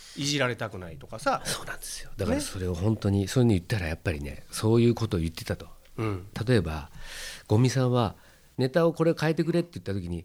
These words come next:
Speaker 1: うん。
Speaker 2: すぐ変えるやつ
Speaker 1: うんうん。
Speaker 2: っていうのは、何回でも出れる。
Speaker 1: うんうんうん。
Speaker 2: エンタに。
Speaker 1: なるほど。
Speaker 2: 次に、半分ぐらい変えてきて、
Speaker 1: うんうん。
Speaker 2: こここう変えればいいだろうっていうか、
Speaker 1: あ、うんうんうん。
Speaker 2: 一回は出れるけども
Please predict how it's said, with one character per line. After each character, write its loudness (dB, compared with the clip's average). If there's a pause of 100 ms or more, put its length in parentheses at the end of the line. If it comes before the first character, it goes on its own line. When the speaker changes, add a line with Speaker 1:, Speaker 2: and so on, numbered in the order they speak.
Speaker 1:
う -10
ん。 -10
Speaker 2:
す 0
ぐ 0
変 -6
え -6
る -6
や -8
つ -18 (200)
Speaker 1:
う -4
ん -4
う -2
ん。 -12
Speaker 2:
っ -12
て -4
い 2
う 0
の -2
は、 -4 (960)
何 6
回 4
で 4
も -4
出 -8
れ -12
る。 -20 (140)
Speaker 1:
う -2
ん 2
う -2
ん -8
う -8
ん。 2
Speaker 2:
エ 4
ン 2
タ -8
に。 -18
Speaker 1:
な -4
る -6
ほ -12
ど。 -14 (300)
Speaker 2:
次 4
に、 2 (460)
半 0
分 4
ぐ 4
ら 6
い 0
変 -2
え 0
て -6
き -10
て、 -10
Speaker 1:
う -2
ん -2
う -2
ん。 -4
Speaker 2:
こ 2
こ 2
こ 4
う -8
変 2
え 4
れ 6
ば 4
い 6
い 4
だ 0
ろ -10
う -16
っ -18
て -14
い -4
う -4
か、 6
Speaker 1:
あ、 4
う 0
ん -2
う 0
ん -4
う -6
ん。 -10 (280)
Speaker 2:
一 4 (140)
回 0
は 4
出 4
れ 4
る 0
け 0
ど -2
も 0